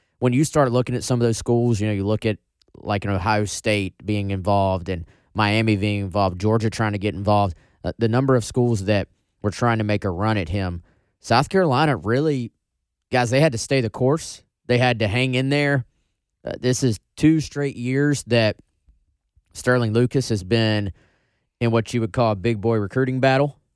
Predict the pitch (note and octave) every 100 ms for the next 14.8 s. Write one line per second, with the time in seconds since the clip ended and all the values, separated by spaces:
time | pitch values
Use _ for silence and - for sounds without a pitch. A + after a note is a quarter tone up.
0 | _ _ _ A2+ A2+ A2 G#2+ G2 F2+ _
1 | _ _ _ _ - - - A2+ G#2 F#2
2 | C3+ C3+ A#2 - B2 A#2 A2+ A2 - G#2+
3 | G#2+ G#2+ F#2+ D#3+ B2+ B2+ G#2 G#2+ A2+ A#2+
4 | F#2 G#2+ G2+ F#2 _ _ - F#2+ A2 G#2
5 | G2+ G2 F#2 - _ _ _ _ E2+ G#2
6 | F#2+ G2 G#2+ - F3+ D3 A2+ F#2+ G#2 B2
7 | _ _ _ C#3 C3 A#2+ G#2+ - - D3
8 | C3 B2 A2+ F#2+ F2+ A#2 A#2 - G#2+ F#2+
9 | G#2 - A#2 G2+ F#2 _ _ - A#2+ -
10 | A#2 G2+ G#2+ - - A2+ F#2+ G2+ F#2+ F#2
11 | G2 F#2+ - - - G#2+ F#2 - _ _
12 | _ C3 B2+ A#2+ A#2+ B2 A#2+ A2 - -
13 | B2+ - B2 A#2 A2+ G#2+ - G#2+ G#2 A2+
14 | G2 A2+ G#2+ - A2 G#2+ G#2+